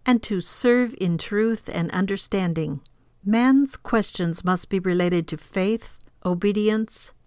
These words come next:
and action. They must be real questions, essential to life, not games and puzzles which becloud issues. They must recall man to reality, and they must not further his illusions.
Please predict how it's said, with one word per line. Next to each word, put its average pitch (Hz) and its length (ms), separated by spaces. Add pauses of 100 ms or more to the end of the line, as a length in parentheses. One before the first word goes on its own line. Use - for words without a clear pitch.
(120)
and 170 160
action. 156 680 (540)
They 220 180
must 214 340
be 196 360 (200)
real 180 540
questions, - 840 (920)
essential 220 540
to 190 180
life, 180 580 (300)
not 233 280
games 208 340
and 165 120
puzzles 175 520
which 175 260
becloud 175 500
issues. 170 680 (440)
They 208 220
must 208 380
recall 202 640
man 175 360
to 170 140
reality, 165 720 (500)
and 196 160
they 185 80
must 185 240
not 185 280
further 185 420
his 165 280
illusions. 180 920